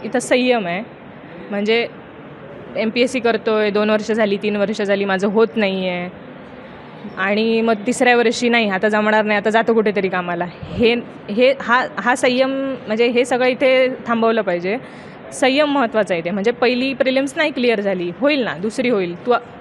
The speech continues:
ते कॉन्स-, अ, कन्सिस्टन्सली तू केलं पाहिजे, ते तुझ्या, तुझ्यात सातत्य पाहिजे, तरच ते होतं. म्हणजे इथे आता असे बरेचसे विद्यार्थी असतात जे दहा दहा वर्ष एमपीएससीमध्ये घालवतात आणि ते शेवटी दहाव्या वर्षी, नवव्या वर्षी, आठव्या वर्षी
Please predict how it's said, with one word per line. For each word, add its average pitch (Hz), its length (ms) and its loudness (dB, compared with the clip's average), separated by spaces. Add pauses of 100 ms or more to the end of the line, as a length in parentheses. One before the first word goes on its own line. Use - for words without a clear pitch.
(220)
ते 247 260 4
कॉन्स-, 233 340 0
अ, 180 360 -2 (160)
कन्सिस्टन्सली 262 600 -2
तू 262 220 -8 (140)
केलं 262 180 4
पाहिजे, 180 260 -2
ते 175 300 -8
तुझ्या, 202 200 -8
तुझ्यात 233 240 0
सातत्य 254 420 0
पाहिजे, 202 300 0 (120)
तरच 285 340 0
ते 269 60 4
होतं. 226 260 -2 (560)
म्हणजे 214 180 0
इथे 262 340 2
आता 247 300 2
असे 233 200 0
बरेचसे 262 320 2
विद्यार्थी 240 360 0
असतात 208 340 0
जे 220 140 0
दहा 226 200 0
दहा 254 120 4
वर्ष 254 240 0
एमपीएससीमध्ये 220 580 -2
घालवतात 170 360 -6 (640)
आणि 208 220 0
ते 262 160 2
शेवटी 262 300 0
दहाव्या 240 280 0
वर्षी, 233 440 -2
नवव्या 220 280 0
वर्षी, 214 340 -2
आठव्या 214 300 0
वर्षी 214 580 -2